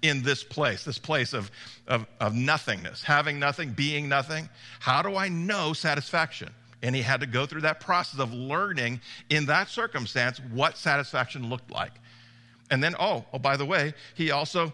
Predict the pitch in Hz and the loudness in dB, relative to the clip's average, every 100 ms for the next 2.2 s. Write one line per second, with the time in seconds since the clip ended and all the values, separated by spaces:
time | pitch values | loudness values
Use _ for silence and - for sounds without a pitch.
0 | - 165 143 190 214 92 110 143 - 156 | 0 2 4 2 0 -4 0 -2 0 2
1 | 190 202 170 220 233 - 214 240 - 233 | 2 0 -2 -2 -4 -6 -4 -4 -4 -4
2 | 196 | -4